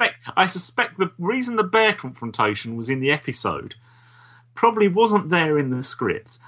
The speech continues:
I suspect someone came up and said, "We've got this great bit of footage from a bear in the snow.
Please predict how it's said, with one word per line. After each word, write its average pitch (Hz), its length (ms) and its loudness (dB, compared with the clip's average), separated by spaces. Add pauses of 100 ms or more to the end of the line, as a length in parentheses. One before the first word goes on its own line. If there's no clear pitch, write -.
(220)
I 190 120 6
suspect - 480 -2
someone 175 360 4
came 147 240 2
up 135 140 6
and 127 140 -6
said, 113 200 -4 (140)
"We've 175 140 2
got 131 80 -2
this 107 120 -4
great 147 280 2
bit - 140 -4
of - 60 -12
footage 117 380 0
from 135 240 0
a - 20 -6
bear 135 320 2
in 113 140 -2
the 113 80 -6
snow. 110 520 -4